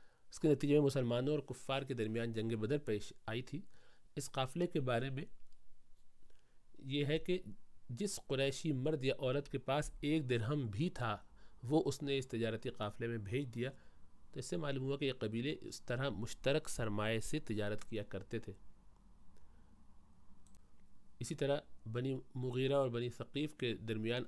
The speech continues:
آپس میں قبائلی سطح پر سود کا لین دین ہوتا تھا،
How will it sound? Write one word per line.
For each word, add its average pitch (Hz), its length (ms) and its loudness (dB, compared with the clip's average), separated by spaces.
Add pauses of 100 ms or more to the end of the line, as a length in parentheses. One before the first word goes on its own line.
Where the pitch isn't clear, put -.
آپس 113 360 -2
میں 110 220 -2
قبائلی 104 380 0
سطح 110 240 -4
پر 117 180 -2
سود 110 260 -6
کا 110 120 -2
لین 101 260 0
دین 117 140 2
ہوتا 113 220 -2
تھا، 113 160 -8